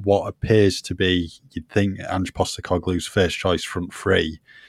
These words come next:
he was really, really impressive. Had the run of the left-hand side, teed Son up for that disallowed goal. Looked to be right on his game, having a big impact, uh, going forward. And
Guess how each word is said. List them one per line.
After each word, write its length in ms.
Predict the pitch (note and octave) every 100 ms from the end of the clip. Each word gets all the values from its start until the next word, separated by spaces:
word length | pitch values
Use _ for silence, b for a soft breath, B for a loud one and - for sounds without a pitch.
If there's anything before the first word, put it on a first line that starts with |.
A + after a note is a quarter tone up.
| b b _
he 80 | G2
was 180 | F#2
really, 280 | A#2+ B2+ G#2+
really 260 | G2 F#2 E2+
impressive. 540 | D#2+ A#2 A#2+ G2+ E2
Had 180 | - A2
the 100 | G2
run 200 | G#2 A#2+
of 100 | A#2
the 120 | -
left-hand 440 | F#2+ F2 - F2+ E2+
side, 420 | - F2+ F2 D#2+ _ _
teed 300 | - G#2 F#2
Son 240 | - G#2+
up 100 | G2
for 80 | -
that 220 | F#2 F2+
disallowed 520 | F2 F2 F2+ E2+ E2 -
goal. 360 | F2+ E2+ D#2+ b b b b b b _
Looked 200 | G2+ F#2+
to 60 | F#2
be 100 | F#2+
right 280 | A2 G#2+
on 160 | F#2+ F#2+
his 140 | F2+
game, 260 | - G2 F2+
having 280 | - G2 G2
a 60 |
big 280 | F2 A2 F#2
impact, 720 | G#2 G2 - G#2+ - - - A2+
uh, 380 | F#2 F2+ E2+ D#2+ -
going 260 | - F#2 F2+
forward. 560 | - G2 G2+ G2 F2+ F2+
And 340 | F2 F2 E2